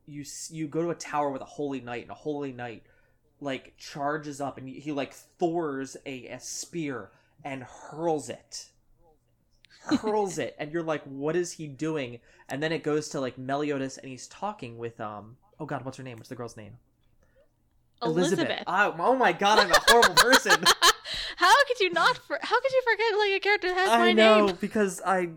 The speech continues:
Speaker 1: because I was, I was so stuck on that. But he's talking to Elizabeth, and he goes, "Uh-huh. Yeah." And she's talking, and he goes, "No, I, I completely,"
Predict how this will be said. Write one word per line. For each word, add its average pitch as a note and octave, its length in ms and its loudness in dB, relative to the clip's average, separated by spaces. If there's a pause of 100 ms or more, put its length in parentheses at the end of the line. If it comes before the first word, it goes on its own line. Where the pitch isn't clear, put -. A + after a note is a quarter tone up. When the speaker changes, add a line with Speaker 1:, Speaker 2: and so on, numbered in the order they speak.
(120)
Speaker 1:
because F#3 220 -2
I E3+ 40 6
was, D#3+ 140 0
I D3 80 -2
was C#3+ 120 -2
so D#3 200 0
stuck C3+ 260 -4
on B2 100 -8
that. A2 140 -8
But C#3+ 60 -6
he's C3+ 100 -8
talking F#3 220 -6
to F3+ 40 -2
Elizabeth, C#3 500 -4
and B2+ 120 -14
he C3 60 -18
goes, C3 220 -4
"Uh-huh. D#3+ 320 -6 (580)
Yeah." E3+ 260 0 (220)
And E3+ 180 -4
she's - 180 -10
talking, D#3 380 -2
and D#3+ 180 -12
he F#3+ 60 -12
goes, A3 180 -8
"No, E4+ 140 -2
I, A#3+ 360 0
I B3 40 0
completely," A#3+ 580 -4